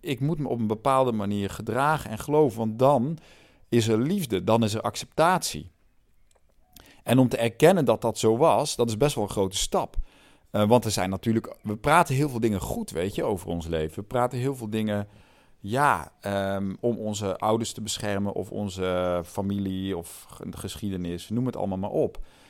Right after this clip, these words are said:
Maar in de basis komt het erop neer van, ja, wie jij in essentie en in wezen bent, was daar ruimte voor. Het is ook een van de redenen, denk ik,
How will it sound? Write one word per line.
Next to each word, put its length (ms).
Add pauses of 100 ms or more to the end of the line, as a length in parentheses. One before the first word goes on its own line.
(120)
Maar 160
in 260
de 80
basis 520
komt 220
het 80
erop 240
neer 300
van, 280 (320)
ja, 200
wie 140
jij 160
in 180
essentie 540
en 100
in 100
wezen 380
bent, 400 (240)
was 260
daar 140
ruimte 340
voor. 360 (560)
Het 120
is 140
ook 120
een 200
van 120
de 160
redenen, 460
denk 200
ik, 240